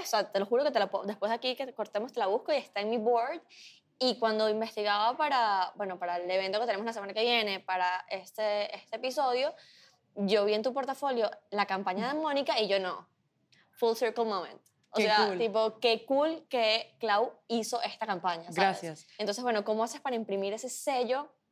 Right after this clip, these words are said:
Speaker 1: venezolano y ese sello Claudia,
Speaker 2: <laughs>
Speaker 1: pero en realidad es un sello Claudia, en todas tus campañas?
Speaker 2: Sí, bueno, para, también para aclarar para los que nos están escuchando, es Mónica Arguedas. Mónica Sordo acaba de hacer la mejor campaña del mundo mundial con Malos Hábitos, lo tengo que decir,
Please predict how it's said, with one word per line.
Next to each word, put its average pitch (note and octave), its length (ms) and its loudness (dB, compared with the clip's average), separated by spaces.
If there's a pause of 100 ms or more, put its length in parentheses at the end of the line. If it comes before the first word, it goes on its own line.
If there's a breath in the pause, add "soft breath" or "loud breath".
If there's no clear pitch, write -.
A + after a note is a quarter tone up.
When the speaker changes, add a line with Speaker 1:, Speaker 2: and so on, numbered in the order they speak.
(240)
Speaker 1:
venezolano G3+ 640 -4
y - 20 -2
ese G#3 140 -8
sello A3 240 0
Claudia, F#3+ 560 4
Speaker 2:
<laughs> A3 500 -2 (200)
Speaker 1:
pero G3 80 -6
en G3 60 -6
realidad F3 160 -4
es G3+ 60 -10
un G3 80 -4
sello G#3 220 -2
Claudia, F#3+ 480 2 (200 loud breath)
en G3+ 140 -2
todas F3 160 -2
tus - 120 -16
campañas? D#3 420 -6
Speaker 2:
Sí, - 400 -8
bueno, G3 300 0
para, F#3 340 4
también F#3 240 0
para G#3+ 120 4
aclarar F3 400 4
para G3 140 0
los F#3 140 0
que - 80 -10
nos D#3+ 100 -8
están D#3+ 200 -4
escuchando, F3+ 340 -6
es E3 60 -8
Mónica G3 240 0
Arguedas. E3+ 560 2 (380 soft breath)
Mónica F#3 360 4
Sordo F3+ 380 4
acaba G#3 200 4
de G#3+ 60 6
hacer G3 200 0
la F3 120 4
mejor E3+ 200 0
campaña F3+ 460 2
del E3+ 100 2
mundo E3 240 -6
mundial E3 320 0
con F#3+ 120 -4
Malos E3 200 -2
Hábitos, F#3 300 2
lo F3 100 -4
tengo E3 140 -4
que G3 80 2
decir, G#3 380 -2